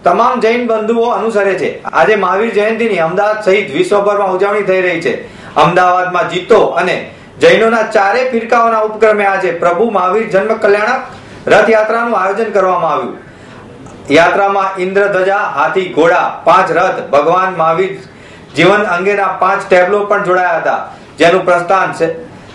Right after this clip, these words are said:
શહેર ભાજપ પ્રમુખ રાકેશ શાહ, ભાજપ પક્ષના નેતા ગૌતમ શાહ, મ્યુનિસિપલ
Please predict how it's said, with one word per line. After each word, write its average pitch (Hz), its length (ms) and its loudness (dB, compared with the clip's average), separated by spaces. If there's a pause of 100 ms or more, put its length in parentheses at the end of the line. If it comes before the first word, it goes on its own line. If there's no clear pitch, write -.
શહેર 190 280 6
ભાજપ 170 380 0
પ્રમુખ 190 320 0
રાકેશ 165 420 -2
શાહ, 180 320 2 (320)
ભાજપ 165 320 4
પક્ષના 190 360 0
નેતા 185 280 0 (460)
ગૌતમ 185 480 4
શાહ, 165 460 0 (300)
મ્યુનિસિપલ 240 760 2